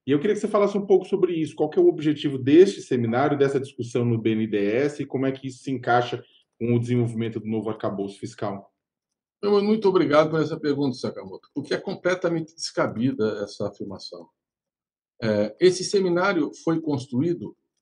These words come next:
Speaker 2: em comum acordo com o Ministério da Fazenda e com o ministro Fernando Haddad, desde o início.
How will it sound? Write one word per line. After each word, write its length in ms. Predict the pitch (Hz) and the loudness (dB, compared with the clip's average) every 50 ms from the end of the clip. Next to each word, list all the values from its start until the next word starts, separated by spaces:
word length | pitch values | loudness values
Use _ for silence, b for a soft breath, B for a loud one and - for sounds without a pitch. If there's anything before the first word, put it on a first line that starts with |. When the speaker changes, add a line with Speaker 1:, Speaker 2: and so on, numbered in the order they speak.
| _ | _
Speaker 2:
em 120 | - 185 185 | -2 -2 -2
comum 420 | 185 - 190 185 185 214 226 240 | 4 6 6 6 6 6 2 2
acordo 540 | 226 - - - - 156 175 202 202 170 151 | 2 0 -2 0 4 6 6 6 6 4 -2
com 80 | - 147 | -4 -2
o 20 | |
Ministério 400 | 143 139 123 123 - 135 127 127 | -2 -2 -2 -2 0 2 2 2
da 140 | 120 120 120 | 2 0 0
Fazenda 480 | 117 107 101 98 107 123 143 147 147 | 0 -2 -2 -2 -2 -2 -2 -2 -4
e 20 | 147 | -4
com 80 | 147 | -4
o 40 | 139 | -2
ministro 280 | 127 131 127 - - 127 | -2 -2 -4 -4 -4 -4
Fernando 220 | 127 135 139 139 | -2 -2 -2 -2
Haddad, 340 | 135 113 95 107 127 - - _ _ _ _ _ _ _ _ _ _ _ - | -4 -4 -4 -6 -8 -10 -12 _ _ _ _ _ _ _ _ _ _ _ 0
desde 280 | 113 175 220 220 208 | 4 4 6 6 4
o 20 | 220 | 2
início. 460 | 190 135 151 202 - - - - | 2 2 2 0 -2 -6 -12 -18